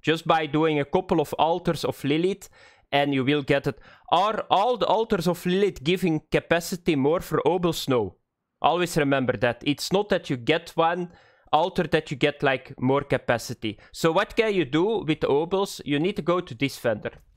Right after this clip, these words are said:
So this is the name. Uh, so, uh, it's the, the gamble vendor, people call it.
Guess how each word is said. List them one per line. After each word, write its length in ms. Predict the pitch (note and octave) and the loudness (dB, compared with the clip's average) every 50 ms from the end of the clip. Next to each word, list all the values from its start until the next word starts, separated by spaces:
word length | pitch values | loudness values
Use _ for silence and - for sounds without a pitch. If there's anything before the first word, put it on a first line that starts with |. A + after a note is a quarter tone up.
| _ _ _ _ _ _ _ | _ _ _ _ _ _ _
So 180 | - - C3 A#2+ | -12 -8 -8 -6
this 240 | A2 A#2 C#3 C#3+ D3 | -2 -2 -2 -2 -2
is 160 | E3 C#3+ - | -4 -6 -4
the 80 | - | -2
name. 360 | B2+ B2 C3 C#3 D#3+ F3+ G3+ - - - - - - _ _ _ _ - | 0 0 2 2 0 0 -4 -6 -12 -20 -20 -20 -20 _ _ _ _ -4
Uh, 640 | - A2+ A2+ A2+ A2+ A2+ A2+ A2+ A2 A2 A2 - | -2 0 2 2 2 2 2 0 0 0 -2 -2
so, 440 | - - - - - B2 B2 B2 A#2 B2 | -6 -8 -8 -4 -2 0 0 2 2 2
uh, 200 | B2 B2 B2 A#2+ - | 2 2 0 0 -2
it's 260 | C#3+ C#3+ - - - | -2 -4 -4 -6 -6
the, 480 | - - C#3 C3 B2+ B2+ B2 A#2 A#2+ - _ _ _ - | -2 0 2 2 2 2 0 -2 -6 -12 _ _ _ -6
the 60 | C3+ | -4
gamble 480 | - - D3+ C#3+ C3+ C#3+ D3 D#3+ D#3+ | -2 0 0 0 0 0 0 -2 -2
vendor, 540 | C#3+ - C#3 C#3 D3 D#3 D#3+ D#3+ F3 E3+ E3 - - | -2 0 0 0 0 0 0 -2 -2 -4 -4 -4 -2
people 320 | D3 C#3+ D3+ - - C#3+ B2 | -2 -2 0 0 -2 -4 -2
call 360 | - - B2+ B2+ C3+ D3 F3 | 0 0 0 0 0 0 -2
it. 180 | F#3+ - - | -4 -8 -10